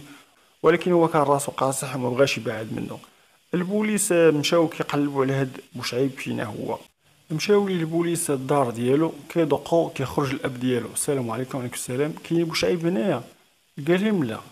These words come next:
"فين مشى؟ مسافر". "امتى سافر؟" "ودابا تقريبًا واحد، آه، اليومين". يومين هي تقريبًا المده فاش تقتل هاد، آه، هاد الذهيبي امين نيت. قالوا لي: "فين مسافر بالضبط؟"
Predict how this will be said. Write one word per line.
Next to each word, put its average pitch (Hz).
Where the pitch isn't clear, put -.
"فين 247
مشى؟ 185
مسافر". 196
"امتى 208
سافر؟" 147
"ودابا 220
تقريبًا 180
واحد، 151
آه، 135
اليومين". 127
يومين 214
هي 190
تقريبًا 190
المده 175
فاش 165
تقتل 175
هاد، 151
آه، 143
هاد 139
الذهيبي 139
امين 127
نيت. 113
قالوا 190
لي: 214
"فين 262
مسافر 190
بالضبط؟" 123